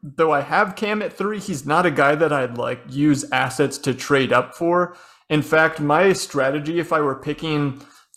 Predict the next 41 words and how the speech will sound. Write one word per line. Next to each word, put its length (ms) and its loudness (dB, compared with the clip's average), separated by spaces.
three, 260 4
four, 420 2
five 800 0
in 160 -4
this 160 -2
class, 680 -2
um, 520 0
unless 300 4
Scoot 260 -2
dropped 280 -2
to 60 -4
three, 380 -4
then 240 2
I, 300 4
I'd 120 0
be 100 0
trying 300 -2
to 80 0
trade 400 -2
down 340 0
to, 100 -2
like, 200 -2
the 200 -10
eight, 200 -6
nine, 300 0
ten 320 -4
spot, 420 4
because 320 0
I 120 4
just 320 -4
don't 280 -2
see 460 -4
much 300 2
of 100 2
a 60 0
difference 520 0
in 160 -2
that 200 0
range 300 -2
of 180 -14
players. 580 -2